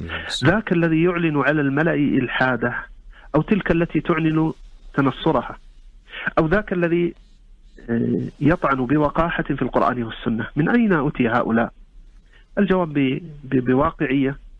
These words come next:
Speaker 2: من كتاب، من مقطع، من تغريدات، من مواقع دخلوا إليها فارغين،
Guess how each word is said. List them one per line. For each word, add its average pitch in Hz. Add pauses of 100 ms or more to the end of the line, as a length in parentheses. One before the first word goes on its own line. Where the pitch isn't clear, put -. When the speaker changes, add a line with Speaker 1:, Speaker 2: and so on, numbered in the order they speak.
(680)
Speaker 2:
من 196
كتاب، 131 (640)
من 131
مقطع، 127 (720)
من 139
تغريدات، 117
من 117
مواقع 147
دخلوا 175
إليها 165
فارغين، 165